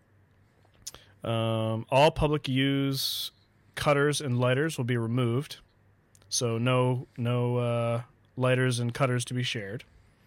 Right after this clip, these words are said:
Cutters and lighters will be loaned out to individuals and treated with an E P A approved combination germicide,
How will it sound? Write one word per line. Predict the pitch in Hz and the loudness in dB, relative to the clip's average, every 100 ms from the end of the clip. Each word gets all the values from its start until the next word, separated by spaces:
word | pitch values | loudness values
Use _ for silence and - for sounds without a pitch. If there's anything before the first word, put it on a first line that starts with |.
| - - - - - - - - _ | -20 -20 -20 -20 -20 -20 -20 -20 _
Cutters | - 160 175 160 | 2 4 4 2
and | 139 | 4
lighters | 139 156 147 | 4 4 0
will | 131 | 0
be | 123 | 2
loaned | 127 139 143 | 4 4 4
out | 143 139 | 2 0
to | 143 | 0
individuals | 131 127 151 151 139 | 2 2 2 2 0
and | 120 | -2
treated | - 151 156 156 151 | 0 2 2 2 0
with | 127 | -2
an | 123 165 | -2 -2
E | 147 | -4
P | - 143 | 0 0
A | 131 | 0
approved | 127 151 147 139 - | 0 0 0 0 -2
combination | 135 127 127 127 131 117 | -2 0 0 0 -2 -2
germicide, | 131 135 127 - 120 127 190 | 0 0 0 0 2 0 -2